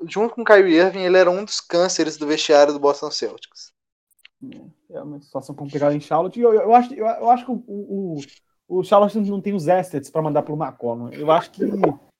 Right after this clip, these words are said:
Speaker 2: que vai, que o McCollum vai ficar até o final desse contrato.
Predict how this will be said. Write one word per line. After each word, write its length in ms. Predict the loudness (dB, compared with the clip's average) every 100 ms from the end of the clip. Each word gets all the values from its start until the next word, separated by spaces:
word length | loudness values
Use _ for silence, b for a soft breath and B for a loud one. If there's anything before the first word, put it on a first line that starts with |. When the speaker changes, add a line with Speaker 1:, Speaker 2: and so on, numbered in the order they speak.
| _
Speaker 2:
que 80 | -4
vai, 140 | -2
que 240 | -2 -4 -6
o 80 | -4
McCollum 300 | -4 -4 -4
vai 120 | -4
ficar 200 | -4 -8
até 160 | -4
o 60 | -4
final 300 | -4 -4 -4
desse 140 | -4
contrato. 480 | -10 -10 2 2 2